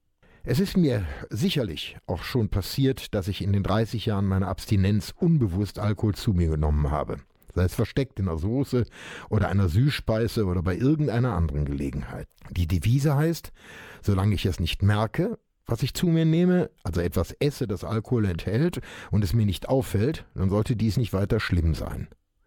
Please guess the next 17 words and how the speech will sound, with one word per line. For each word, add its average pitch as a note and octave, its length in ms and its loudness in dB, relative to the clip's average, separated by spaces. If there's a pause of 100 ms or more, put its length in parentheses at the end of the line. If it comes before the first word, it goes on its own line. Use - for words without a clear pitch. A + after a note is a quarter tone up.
(140)
Bemerke A#2+ 360 -2
ich A3+ 100 -2
den A2+ 160 0
Alkohol F2 540 2
aber, G#2+ 300 2 (340)
werde A#2+ 280 2
darauf G#2 300 -2
aufmerksam D#3+ 680 0
gemacht C#3+ 360 -2
oder A2 200 0
höre F#2+ 280 2
später E3 380 0
von F2 200 -2
dieser F2+ 240 0
Aufnahme, F2+ 600 2 (440)
dann F#2+ 160 2
würde A2+ 220 0